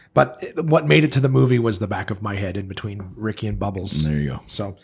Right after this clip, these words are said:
Speaker 2: You're a
Speaker 1: no
Speaker 2: movie
Speaker 1: one
Speaker 2: star.
Speaker 1: No, yeah, exactly.
Speaker 2: Yep.
Speaker 1: No one will believe it. I go, "You see that, that receding hairline in the back? That weird sort
Speaker 2: <laughs>
Speaker 1: of,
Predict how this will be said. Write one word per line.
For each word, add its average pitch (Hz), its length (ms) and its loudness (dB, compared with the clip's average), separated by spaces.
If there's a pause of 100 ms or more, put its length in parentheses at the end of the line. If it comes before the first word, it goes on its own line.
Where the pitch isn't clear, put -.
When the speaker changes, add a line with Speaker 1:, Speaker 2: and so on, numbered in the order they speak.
(500)
Speaker 2:
You're 92 140 4
a - 20 6
Speaker 1:
no - 80 8
Speaker 2:
movie 110 140 8
Speaker 1:
one 95 40 6
Speaker 2:
star. - 260 0
Speaker 1:
No, 185 280 6
yeah, 180 260 8
exactly. 143 400 0
Speaker 2:
Yep. - 100 2
Speaker 1:
No 139 60 0
one 147 100 0
will 139 60 -2
believe 135 240 -2
it. 117 100 -6
I 127 60 -6
go, 139 120 2
"You 151 80 6
see 214 120 4
that, 196 240 4
that 170 140 4
receding 170 400 2
hairline 165 400 -2
in 151 80 0
the 123 60 6
back? 147 360 4
That 123 180 0
weird 107 300 2
sort 143 160 2
Speaker 2:
<laughs> 127 60 2
Speaker 1:
of, 104 200 -2